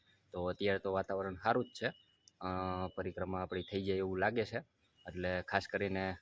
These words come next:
કાલની અપડેટની આપણે રાહ જોવાની છે. કાલના સુધીમાં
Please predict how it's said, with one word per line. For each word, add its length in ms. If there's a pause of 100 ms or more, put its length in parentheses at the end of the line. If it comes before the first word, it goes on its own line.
(100)
કાલની 340
અપડેટની 460
આપણે 220
રાહ 200
જોવાની 380
છે. 180 (420)
કાલના 340
સુધીમાં 540